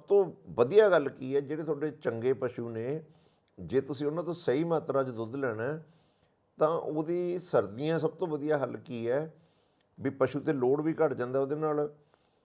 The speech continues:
ਚੁਆਈ ਤਿੰਨ ਵਾਰੀ ਕਰੋ, ਉਹਨੂੰ ਫੀਡ ਤਿੰਨ ਵਾਰੀ ਪਾਓ, ਉਹ ਤਿੰਨ ਹਿੱਸਿਆਂ 'ਚ ਵੰਡ ਲਓ। ਉਹ 'ਚ ਕੀ ਹੁੰਦਾ ਵੀ ਇੱਕ ਚੁਆਈ ਸਾਡੀ ਰਾਤ ਨੂੰ ਆਉਂਦੀ ਹੈ, ਪਰ ਜਿਹੜੇ ਚੰਗੇ ਪਸ਼ੂ ਨੇ ਉਹਨਾਂ 'ਚ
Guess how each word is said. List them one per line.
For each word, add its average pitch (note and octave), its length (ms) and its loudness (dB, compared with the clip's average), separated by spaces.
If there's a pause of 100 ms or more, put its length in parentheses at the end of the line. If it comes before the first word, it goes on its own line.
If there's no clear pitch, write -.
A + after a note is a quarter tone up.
(440)
ਚੁਆਈ A#2+ 300 6
ਤਿੰਨ C#3 260 4
ਵਾਰੀ C#3+ 240 2
ਕਰੋ, C#3+ 260 0
ਉਹਨੂੰ D#3 460 0
ਫੀਡ E3+ 340 0
ਤਿੰਨ C#3+ 240 2
ਵਾਰੀ G2+ 200 2
ਪਾਓ, E2 200 -2
ਉਹ A#2 120 2
ਤਿੰਨ D#3 280 2
ਹਿੱਸਿਆਂ D#3 280 2
'ਚ C3+ 60 -6
ਵੰਡ G#2 240 0
ਲਓ। A#2 80 2
ਉਹ D3+ 60 4
'ਚ D#3 80 -6
ਕੀ D#3 140 -2
ਹੁੰਦਾ D3+ 200 2
ਵੀ D#3 100 0
ਇੱਕ C#3 160 -12
ਚੁਆਈ C#3+ 260 0
ਸਾਡੀ C3 280 0
ਰਾਤ A2 240 6
ਨੂੰ B2 160 -4
ਆਉਂਦੀ A2 340 -4
ਹੈ, C3+ 180 -2 (800)
ਪਰ B2 120 6
ਜਿਹੜੇ C3+ 220 2
ਚੰਗੇ A#2+ 340 0
ਪਸ਼ੂ B2 300 -4
ਨੇ C3 60 -4
ਉਹਨਾਂ C#3+ 180 -2
'ਚ B2+ 80 -8